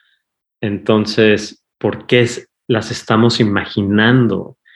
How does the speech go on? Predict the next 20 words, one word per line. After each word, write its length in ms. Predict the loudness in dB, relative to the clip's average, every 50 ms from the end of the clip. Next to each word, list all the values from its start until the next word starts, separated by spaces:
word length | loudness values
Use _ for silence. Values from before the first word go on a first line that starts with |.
| _ _ _ _ -4
con, 680 | -2 -2 0 -2 -2 -4 -4 -6 -6 -8 -10 -12 _ _ _ _ -20 _ _ _ _ _
con, 840 | -2 0 2 2 2 0 0 -2 -2 -2 -2 -4 -4 -6 -6 -10 _ _ _ _ _ -6
con 180 | -2 -2 0 2
modelos 600 | 2 4 4 4 4 4 6 6 6 4 2 0
que 100 | -4 -4
son, 640 | 0 0 2 2 2 2 0 0 -2 -4 -6 -10 _ _ _ _ _ _ _
que 100 | -4 -4
tienen 320 | -2 0 2 2 2 2 0
quinientos 1040 | -2 -4 -4 -2 -2 -2 -2 -4 -4 -2 -2 -2 -2 -2 -6 -8 -12 -18 -20 -20 _ _
años 420 | -4 -2 0 0 0 0 -2 -2
de, 480 | -2 -2 -2 -2 -2 -4 -6 -8 -10 -12 -12 -6
de, 480 | -4 -2 -2 -2 -2 -4 -6 -8 -8 -10 -16 -18 -14 -8
¿no? 240 | -4 -2 0 0 0
de, 380 | 0 -2 -2 -4 -6 -8 -12 -16 _ _ _ _ -8
de, 260 | -4 -2 -2 -2 -2
de, 320 | -2 -2 -2 -2 -2 -4 -4 -6 -8
de, 200 | -6 -6 -6 -6
de 160 | -4 -4 0
viejos? 540 | 2 2 2 2 0 0 -2 -2 -2 -4 -10 -12 -14 -14 -14 -16 -20 _ _ _ _ _ _ _ _ _ _ _ _ _ _
Como, 240 | -2 0 0 2 2